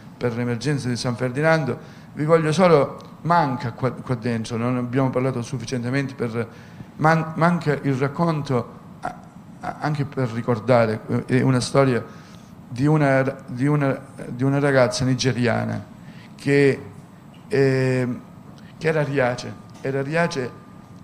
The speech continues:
ehm, eh, praticamente lei, ehm, era nel, nel progetto cas, perché c'erano, sapete, forse, eh, chi si occupa di immigrazione sono i progetti cas, i progetti sprar,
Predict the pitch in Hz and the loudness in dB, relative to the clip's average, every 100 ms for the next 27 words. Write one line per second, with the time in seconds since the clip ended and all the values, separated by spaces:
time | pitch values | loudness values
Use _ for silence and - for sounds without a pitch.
0 | - - 139 131 131 123 123 123 120 123 | -20 -6 -2 0 0 -2 -2 -2 -4 -4
1 | 117 117 - - - - - - - - | -6 -8 -12 -20 -20 -20 -20 -20 -20 -20
2 | - - - - - - - - - - | -20 -20 -20 -20 -20 -20 -20 -20 -18 -18
3 | - - - 127 127 143 131 151 165 147 | -18 -10 -4 -4 2 2 4 2 4 4
4 | 131 139 143 123 117 - - - - - | 6 8 8 6 0 -8 -18 -18 -20 -20
5 | - - - 127 123 123 123 120 120 117 | -20 -12 0 2 4 4 4 2 2 0
6 | 117 117 - 151 147 139 135 - - 131 | -2 -4 0 4 6 6 4 -2 -2 2
7 | 135 135 - 120 127 123 127 127 131 131 | 2 0 -6 -4 -2 -2 0 2 2 2
8 | 147 180 185 147 127 117 - - - 127 | 2 2 0 0 -4 -4 -8 -18 -16 -12
9 | 123 131 - 139 135 127 - - - 139 | -10 -8 -6 -6 -6 -8 -12 -16 -10 -8
10 | 143 127 139 139 127 113 - - - - | -8 -10 -12 -14 -14 -16 -18 -20 -20 -20
11 | - - 131 127 123 139 131 139 135 - | -14 -6 -4 -4 -2 -2 2 2 2 0
12 | 127 123 127 123 123 - 135 135 120 123 | -2 0 0 0 -2 0 2 2 0 -2
13 | 123 120 113 127 - 139 135 - 117 123 | -2 -4 -6 -8 0 2 2 -2 -6 -4
14 | 117 131 - - 120 139 127 107 | -6 -8 -10 -6 2 4 2 0